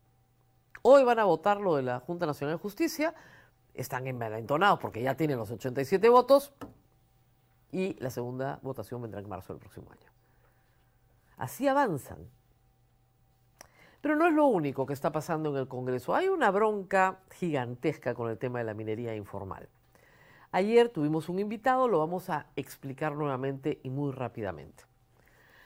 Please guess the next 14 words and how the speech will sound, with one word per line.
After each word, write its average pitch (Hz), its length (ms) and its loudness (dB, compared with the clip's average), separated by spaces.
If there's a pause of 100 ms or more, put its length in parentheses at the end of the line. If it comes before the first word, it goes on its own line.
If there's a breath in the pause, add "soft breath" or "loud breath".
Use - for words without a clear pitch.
(560 soft breath)
Desde 226 400 4
el 240 80 4
año 320 500 2
dos 190 160 2
mil 220 180 -4
trece 202 380 -2
el 127 80 -2
Estado 170 320 -2
peruano 151 300 -2
ha - 20 -8
estado 151 220 -6
tratando 139 400 -4
de 139 220 -4
formalizar 147 1400 0